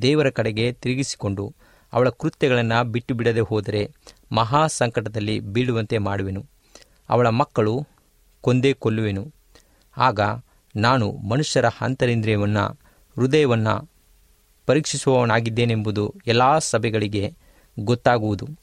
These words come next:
ನಿಮ್ಮಲ್ಲಿ ಪ್ರತಿಯೊಬ್ಬೊಬ್ಬನಿಗೆ ಅವನವನ ಕೃತ್ಯಗಳಿಗೆ ತಕ್ಕ ಹಾಗೆ ಪ್ರತಿಫಲ ಕೊಡುವೆನು. ಆದರೆ ದುವತೈರದಲ್ಲಿರುವ ಉಳಿದವರಿಗೆ, ಅಂದರೆ ಅಗಾಧ ಬೋಧನೆ ಎಂದು ಹೇಳಿಸಿಕೊಂಡಿರುವ ಸೈತಾನನಿಂದ ಪ್ರೇರಿತವಾದ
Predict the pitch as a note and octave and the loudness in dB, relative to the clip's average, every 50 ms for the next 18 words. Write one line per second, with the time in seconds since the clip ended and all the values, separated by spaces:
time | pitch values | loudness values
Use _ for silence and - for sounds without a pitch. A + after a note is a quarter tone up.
0 | _ _ _ - - _ _ _ _ - A#2 C#3+ E3 E3+ D#3+ C#3 A#2 A#2+ B2 B2 | _ _ _ -20 -20 _ _ _ _ 0 2 4 4 4 4 4 4 2 2 2
1 | - _ - C3 A#2 - F3 F3 D#3 A#2 A2+ G#2 A2 G#2 G#2 G2 G2+ G2+ - - | 0 _ -2 -2 0 0 0 0 2 2 0 0 0 -2 -2 0 0 -2 -2 -4
2 | - - A2+ A#2 C3 C3+ B2+ B2 B2 A#2+ A#2 - - D3 - - D3+ C3+ B2+ A#2+ | -4 0 2 2 4 4 2 2 2 0 0 -2 -2 -2 0 2 2 2 2 2
3 | A2+ A2+ - - C3 B2 _ - B2+ - - A2+ G#2+ G#2+ A2 A2 C#3 - _ - | 0 0 0 0 0 0 _ 0 0 0 0 0 0 0 -4 -6 -8 -4 _ -2
4 | B2 A#2+ - C#3 - B2+ A#2 A2+ A#2 A#2 - B2 G#2 G#2 G2 G#2 G2+ G2+ E3+ - | -2 -2 -2 -2 0 2 2 2 2 0 -2 -4 -4 -2 -2 -4 -4 -6 -10 -12
5 | _ - - - _ _ - G#2 G2+ G2 G#2 G#2+ G#2 - D3 - _ _ _ _ | _ -20 -20 -20 _ _ 0 0 2 2 2 2 0 -2 -4 -8 _ _ _ _
6 | _ - A2+ A#2 B2 C3 C#3+ - - C#3+ D3 D3 B2+ A#2+ A#2+ A2+ A2 A2 A2 G#2 | _ -4 0 0 2 2 2 2 2 2 2 2 0 0 0 0 0 -2 0 2
7 | A2 G#2 - E3+ G3 - _ - C3 C3+ D3+ C#3+ C#3+ B2+ A#2 G#2+ G#2+ G#2 A2+ G#2 | 0 0 0 -2 -10 -18 _ -2 0 0 2 2 4 2 2 2 2 0 0 -2
8 | - - - B2 G#2+ G2+ G2+ A2+ A2+ G#2+ - - _ _ _ _ _ _ - - | -2 -4 -4 -2 0 2 4 4 2 2 -2 -6 _ _ _ _ _ _ -4 -2
9 | A#2+ A2 B2+ D3 D#3+ D#3 D3+ C3+ A2+ A2 B2+ B2+ A#2+ B2 A#2 A2 G#2+ G#2+ G#2+ G#2+ | 0 2 4 4 4 4 2 2 2 2 0 2 2 2 0 0 0 0 -2 -2
10 | G#2 A#2+ - _ _ _ _ _ _ _ _ _ _ _ _ _ _ _ _ _ | -4 -4 -8 _ _ _ _ _ _ _ _ _ _ _ _ _ _ _ _ _
11 | _ _ _ _ _ _ _ _ _ - C3 D#3 E3+ F3+ - - - - B2+ A#2+ | _ _ _ _ _ _ _ _ _ 0 2 2 2 2 0 -2 -2 0 0 2
12 | A2 G#2+ A2 A2 G#2+ G#2 C3+ C#3+ - - C3 C#3 C#3+ - C#3+ C3+ C3 B2+ A#2+ A#2 | 2 2 2 2 2 0 -2 -4 -2 0 0 0 2 2 2 2 4 4 2 2
13 | A#2 A2+ A2 - _ - C3 C#3 C#3 C#3+ - B2+ A2 A2 G#2+ G2+ | 2 0 0 -2 _ 0 0 0 0 0 0 2 2 2 2 2